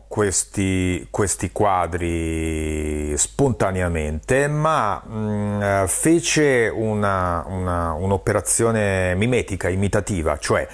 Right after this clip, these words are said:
esistevano già dei quadri che Bortoli copiò. Questi quadri che già esistevano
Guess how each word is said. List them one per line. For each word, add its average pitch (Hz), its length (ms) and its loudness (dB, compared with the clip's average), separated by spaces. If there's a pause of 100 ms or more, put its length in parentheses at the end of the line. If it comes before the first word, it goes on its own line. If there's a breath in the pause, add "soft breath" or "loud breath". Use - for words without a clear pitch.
(200 loud breath)
esistevano 92 880 0
già 92 320 2 (260)
dei 104 360 0
quadri 87 580 0 (100)
che 170 140 2
Bortoli 85 600 -2
copiò. 78 420 -2 (380 loud breath)
Questi - 340 0
quadri 101 420 2
che 90 120 -2
già 110 180 2
esistevano 107 720 -2